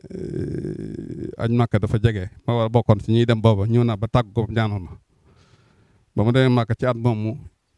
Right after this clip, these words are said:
ci la wàcc. Waaye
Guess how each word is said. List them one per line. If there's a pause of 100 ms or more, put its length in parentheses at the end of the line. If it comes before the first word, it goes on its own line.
(120)
ci
la
wàcc. (1900)
Waaye